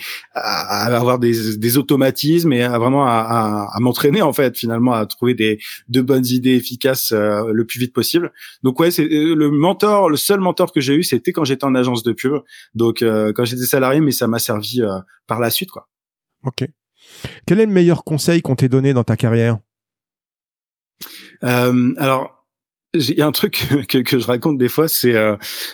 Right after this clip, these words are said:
Speaker 1: j'étais, alors, j'ai, vu que j'ai fait des études de, de droit pendant un moment, vu que j'ai une licence, je pensais à un moment faire du droit.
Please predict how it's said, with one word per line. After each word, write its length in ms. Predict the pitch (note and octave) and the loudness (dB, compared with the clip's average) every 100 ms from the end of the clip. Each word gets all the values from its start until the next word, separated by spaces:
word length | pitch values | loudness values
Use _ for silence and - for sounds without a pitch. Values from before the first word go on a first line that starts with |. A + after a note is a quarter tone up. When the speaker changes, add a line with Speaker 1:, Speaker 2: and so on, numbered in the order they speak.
| - | -4
Speaker 1:
j'étais, 320 | A#2 A2+ D3+ | -2 0 2
alors, 240 | B2 B2 | 2 2
j'ai, 100 | A#2+ | 0
vu 260 | A#2+ C#3+ E3 | -2 -2 -2
que 60 | E3 | 0
j'ai 100 | D#3 | 0
fait 160 | D#3 | 0
des 200 | B2+ A2+ | 2 0
études 320 | A#2 - A#2+ | 0 -4 -6
de, 300 | G#2+ A2 G#2 | -2 0 2
de 160 | G2+ A2 | 0 0
droit 300 | A2 C3 D3 | 2 2 0
pendant 140 | A2 | 0
un 20 | A2 | 2
moment, 240 | B2 D3 | 2 2
vu 100 | A#2+ | 0
que 80 | G#2+ | 0
j'ai 60 | |
une 120 | A#2 A#2 | 2 2
licence, 480 | A#2+ C#3 D#3+ - - - - | 2 0 0 -2 -8 -16 -8
je 100 | - - | -6 -2
pensais 280 | B2+ C3 | 0 0
à 40 | C3+ | 0
un 40 | |
moment 220 | A2+ A#2 | 0 -2
faire 180 | A#2+ G#2 | -2 -4
du 120 | G#2 | -4
droit. 360 | G#2 A#2 F#3 | -2 -2 -4